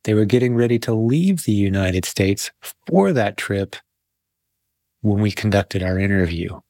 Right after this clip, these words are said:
One of the last things they did, and I'm greatly honored to say that the first interview that they did about this book, which is, you're gonna be hearing a lot more about it, I think, um, as it kinda hits the news cycle, but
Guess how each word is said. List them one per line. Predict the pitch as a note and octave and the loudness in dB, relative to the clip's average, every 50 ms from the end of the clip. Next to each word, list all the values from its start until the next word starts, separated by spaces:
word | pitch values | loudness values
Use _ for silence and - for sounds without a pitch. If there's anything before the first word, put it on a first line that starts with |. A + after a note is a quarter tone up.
| _ _ _ _ _ | _ _ _ _ _
One | _ F#2+ F#2+ | _ -4 -2
of | F#2+ | 0
the | F2+ F#2 | 2 2
last | F#2 G2 F#2+ G2 G2 - - - | 2 4 2 2 0 -2 -4 -10
things | - - G#2+ G#2 G2+ G#2 G2+ F2 | -6 -2 0 0 2 0 0 -2
they | F#2 F2+ G2+ G2 G#2+ | 0 2 2 2 2
did, | G#2+ G2+ F#2+ F2 F2+ G2 - | 2 0 -4 -2 0 -2 0
and | C3 B2+ B2 C#3 D3 C3+ B2+ B2+ - - | 0 0 2 2 2 2 0 -2 -4 -6
I'm | G#2+ G#2+ G#2+ | -4 -4 -2
greatly | G2 G#2 A2 A2 A2+ A2 A2 A2 A2 _ _ _ - | 0 0 0 0 0 0 -2 -2 -2 _ _ _ -4
honored | G#2+ G#2 G#2 G2+ G2+ G2+ G2 F#2+ | 0 2 2 4 4 2 2 0
to | - _ - - G2 | -2 _ 0 -2 -2
say | - - - - - - F#2+ F#2 F#2+ G2 | -2 -4 -12 -10 -2 0 0 2 2 0
that | F#2+ G2 G2 - A2 | 0 0 -2 -2 -4
the | - - | -6 -8
first | - - - - C3+ D3+ C#3 - - | -8 -8 -8 -6 -4 -4 -4 -4 -6
interview | A2 G#2 G2+ F#2 G2 G2 G2 | -6 -6 -6 -4 -4 -4 -2
that | F#2 F#2+ F#2 | -4 -4 -4
they | - F#2+ F#2 | -4 -4 -2
did | E2+ G2+ G2 F#2+ | 0 0 0 0
about | F#2 F#2 B2 E3 E3+ _ | 0 0 0 -2 -2 _
this | - F2+ - | -8 -8 -8
book, | - _ - F#2 - - - - _ - - - - - _ | -10 _ -8 -8 -8 -8 -12 -18 _ -20 -20 -20 -20 -12 _
which | - G#2 F2+ - | -4 -2 0 0
is, | G2 F2+ - - - | -2 -2 -4 -2 -2
you're | G#2 G2+ | 2 2
gonna | A#2+ A2+ | 2 2
be | G#2 G2 | 2 0
hearing | E2+ G#2+ G2+ F#2+ | 2 2 2 2
a | F#2 | 2
lot | F#2+ G2+ G2 G2 | 2 2 2 2
more | G2 G2 F#2 | 2 0 2
about | F2 F#2+ G2+ G2+ F#2+ | 2 0 0 0 0
it, | F2+ F2 | -2 -4
I | F2+ | -6
think, | - - G2 F2 E2 - - - - - - - - - _ _ _ | -6 -6 -8 -8 -8 -12 -14 -14 -14 -14 -14 -14 -16 -18 _ _ _
um, | - F#2 F#2 F2+ F2 - | -4 -2 -2 -2 2 2
as | G2+ F#2+ | 2 2
it | G2+ G2 | 2 -2
kinda | - - G2 F#2+ | -2 -2 -2 0
hits | D#2+ G#2 G#2+ - - | 0 0 -2 -2 -4
the | - F#2+ | -2 0
news | G2+ A2 G#2 - | 0 2 0 2
cycle, | - G#2 F#2 F2+ - G2 F#2+ - _ _ - - - - - - - - _ _ _ _ | 0 0 0 0 -2 -4 -4 -6 _ _ -20 -18 -18 -18 -20 -20 -20 -20 _ _ _ _
but | - G2+ G2 G2 | 0 0 0 -2